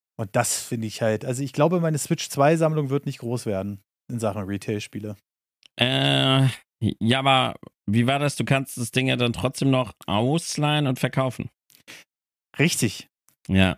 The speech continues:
Speaker 2: also
Speaker 1: Aber nee.
Speaker 2: im Endeffekt ist ja nur der Unterschied dann, ist, du hast ja trotzdem was physisch da, es ist halt ja nur der Unterschied, okay, dass der Sch-, dass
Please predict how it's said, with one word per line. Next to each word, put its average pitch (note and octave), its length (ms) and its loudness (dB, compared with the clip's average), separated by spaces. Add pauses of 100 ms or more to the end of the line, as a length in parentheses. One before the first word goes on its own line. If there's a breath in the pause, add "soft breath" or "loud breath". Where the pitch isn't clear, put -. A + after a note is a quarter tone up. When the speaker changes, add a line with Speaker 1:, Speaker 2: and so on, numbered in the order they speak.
(140)
Speaker 2:
also C3 180 4
Speaker 1:
Aber D3 140 2
nee. E3 200 4
Speaker 2:
im C#3 140 2
Endeffekt F3 440 2
ist - 160 0
ja C#3+ 100 4
nur C3+ 360 6
der G3 140 0
Unterschied F3 560 0
dann, E3 240 2
ist, D3 160 -2
du C3 60 4
hast C#3+ 140 0
ja D3 60 2
trotzdem D#3 380 0
was C3 160 0
physisch B2 400 2
da, B2+ 320 0
es D#3 100 -4
ist C3 140 -2
halt B2+ 180 2
ja B2 160 4
nur B2 200 6
der D3 100 2
Unterschied, C#3+ 500 2
okay, B2+ 300 0
dass A#2+ 280 0 (420 loud breath)
der A#2+ 160 2
Sch-, - 160 -6 (200)
dass A2+ 220 -2